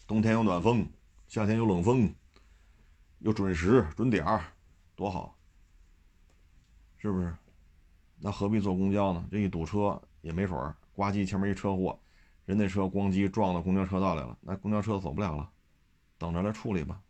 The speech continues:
那这没谱啊，这谁，谁敢保证啊？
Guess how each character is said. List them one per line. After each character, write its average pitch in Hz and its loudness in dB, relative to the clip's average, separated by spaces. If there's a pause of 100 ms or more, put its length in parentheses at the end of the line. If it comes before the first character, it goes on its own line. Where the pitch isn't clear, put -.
(200)
那 113 0
这 101 0
没 98 4
谱 95 -4
啊， 73 -10 (1500)
这 131 4
谁， 101 -2
谁 101 0
敢 104 2
保 82 0
证 85 0
啊？ 80 -8